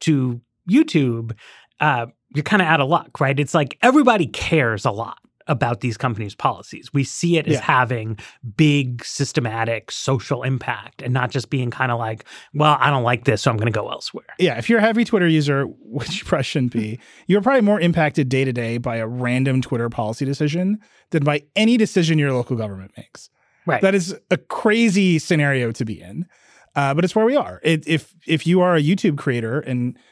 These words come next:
Speaker 2: you know, The Verge covers YouTube creators very closely, they're always kinda mad at YouTube.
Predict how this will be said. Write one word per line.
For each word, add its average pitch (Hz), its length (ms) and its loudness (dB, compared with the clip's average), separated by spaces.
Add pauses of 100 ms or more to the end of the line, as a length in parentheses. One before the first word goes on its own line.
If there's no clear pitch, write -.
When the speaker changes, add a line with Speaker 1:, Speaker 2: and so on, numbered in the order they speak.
(120)
Speaker 2:
you 135 100 0
know, 135 60 2
The 135 80 2
Verge 135 260 0
covers 139 380 0
YouTube 123 280 -2
creators 117 320 -4
very 104 220 -4
closely, 101 540 -8 (400)
they're 185 160 2
always 285 400 2
kinda 233 440 2
mad 202 300 2
at 196 80 -2
YouTube. - 400 -6